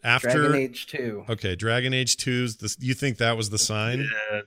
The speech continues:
Speaker 3: Dragon Age two was the sign.
Speaker 1: 'Cause
Speaker 2: And
Speaker 1: through-
Speaker 2: not to say they didn't make anything good after that. I do actually like Inquisition,
Speaker 1: I do
Speaker 2: but I
Speaker 1: too.
Speaker 2: feel like they got lucky in Inquisition, and I feel like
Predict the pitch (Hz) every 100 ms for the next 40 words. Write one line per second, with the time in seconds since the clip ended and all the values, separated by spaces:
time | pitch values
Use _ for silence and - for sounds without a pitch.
0 | - 113 113 113 107 101 - 101 95 95
1 | 90 90 - - 92 95 95 95 95 95
2 | 92 _ _ - 110 - 147 165 170 175
3 | 208 220 226 226 220 214 220 220 196 202
4 | 208 202 208 202 190 160 185 202 190 185
5 | 220 - 180 139 117 110 143 _ 131 135
6 | 139 151 190 165 160 - 170 151 147 143
7 | 139 143 139 143 135 143 - 113 104 -
8 | 101 90 85 117 87 143 139 127 120 123
9 | 120 104 - 127 196 196 165 139 135 139
10 | 127 131 120 127 120 120 _ _ 113 117
11 | 143 139 131 127 120 -